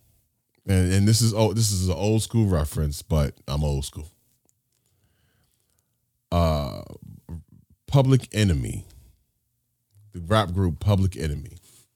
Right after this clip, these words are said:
They had very, very pro-black political music, if you will. Aggressive tone and everything, and the imagery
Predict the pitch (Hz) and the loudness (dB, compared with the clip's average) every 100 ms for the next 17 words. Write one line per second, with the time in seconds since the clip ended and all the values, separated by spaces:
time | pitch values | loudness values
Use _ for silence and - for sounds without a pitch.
0 | _ _ _ _ _ _ _ - 80 85 | _ _ _ _ _ _ _ -6 -2 2
1 | 82 76 76 90 85 73 87 87 85 82 | 2 0 0 2 2 0 2 2 4 2
2 | 78 73 - _ _ _ _ - 101 90 | 0 -2 -8 _ _ _ _ -2 2 2
3 | 90 87 87 85 - - _ _ _ _ | 4 4 2 0 -10 -20 _ _ _ _
4 | _ _ - 90 92 92 - 90 87 85 | _ _ -14 -2 0 2 0 0 2 0
5 | 80 73 - 92 95 90 92 95 85 92 | -2 -6 0 4 4 2 -2 -4 -4 -2
6 | 95 92 90 92 92 - _ _ _ _ | 0 2 2 -2 -6 -20 _ _ _ _
7 | _ _ _ _ _ _ - 78 95 92 | _ _ _ _ _ _ -8 -2 2 2
8 | 101 90 - 101 95 95 92 92 92 90 | 0 -2 2 2 2 2 0 2 2 2
9 | 92 92 92 87 80 90 101 98 87 90 | 2 2 4 4 0 0 2 4 4 4
10 | 90 82 | 4 2